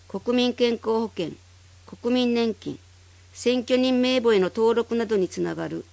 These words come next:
大切な手続きとなりますので、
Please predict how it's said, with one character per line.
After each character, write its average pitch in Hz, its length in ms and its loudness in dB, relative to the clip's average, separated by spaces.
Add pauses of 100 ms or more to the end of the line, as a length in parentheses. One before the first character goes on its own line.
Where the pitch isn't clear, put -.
(300)
大 226 180 0
切 247 240 -6
な 247 140 2
手 233 120 -4
続 240 280 -6
き - 100 -12
と 185 120 -4
な 180 120 -2
り 180 100 -2
ま 180 140 -4
す 180 100 -10
の 160 140 -6
で、 147 180 -14